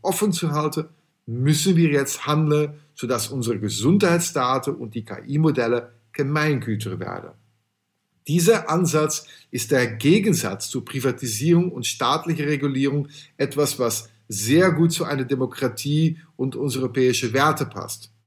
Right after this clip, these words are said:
Um dies umzusetzen, habe ich nun eine gemeinnützige Organisation aufgesetzt, die auf die ethischen Prinzipien von Hippokrates aufbaut.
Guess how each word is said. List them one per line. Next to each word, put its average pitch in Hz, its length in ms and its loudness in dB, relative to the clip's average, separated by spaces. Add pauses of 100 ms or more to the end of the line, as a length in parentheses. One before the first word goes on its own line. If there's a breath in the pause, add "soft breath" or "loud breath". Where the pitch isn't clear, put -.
(460)
Um 156 180 4
dies 165 220 4
umzusetzen, 185 840 0
habe 160 220 0
ich 165 120 -2
nun 156 240 4
eine 143 120 0
gemeinnützige 135 760 0
Organisation 127 680 -4
aufgesetzt, 117 680 -6 (160)
die 139 100 0
auf 139 200 -4
die - 200 -6
ethischen 143 420 -2
Prinzipien 127 540 -4
von 113 200 -6
Hippokrates 107 720 -6
aufbaut. - 560 -8